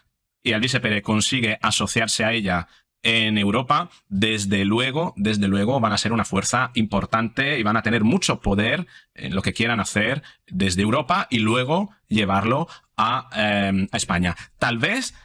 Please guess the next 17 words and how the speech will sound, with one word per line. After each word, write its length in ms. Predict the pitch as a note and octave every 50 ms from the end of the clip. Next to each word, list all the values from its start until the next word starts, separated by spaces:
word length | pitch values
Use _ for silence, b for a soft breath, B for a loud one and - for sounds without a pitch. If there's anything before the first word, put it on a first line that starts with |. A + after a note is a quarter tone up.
| b b b
Alvise 300 | - B2+ D#3+ G3+ G#3+ E3
Pérez 200 | F#3+ G3+ G3+ G3
se 120 | - E3+
convierta 800 | - E3 D#3 D3 C#3 C#3+ F#3+ G3+ G3 - - F3 F#3 G3 G3+ - _ -
en, 640 | C#3 C#3+ C#3 C#3 C#3 C3+ C3+ C3 C3 C3 C3 B2+
eh, 240 | B2 B2 B2 B2 - -
quien 220 | - F#3+ F#3+ F3+
vaya 280 | D3 F3 F3+ E3+ F3 E3
a 20 |
dar 240 | D3 E3 F#3 - B2
continuidad 680 | - - D3+ D3 B2 C#3+ D3 C3+ C3 C3 B2+ - - - -
al 100 | A2+ G#2+
discurso 360 | G#2+ - - F#3+ F3+ - C#3
de 100 | C3+ C#3
Marine 220 | C#3+ D3 D#3 D3+
Le 80 | D#3+ D#3
Pen 320 | - E3 F#3 G#3 A3+ -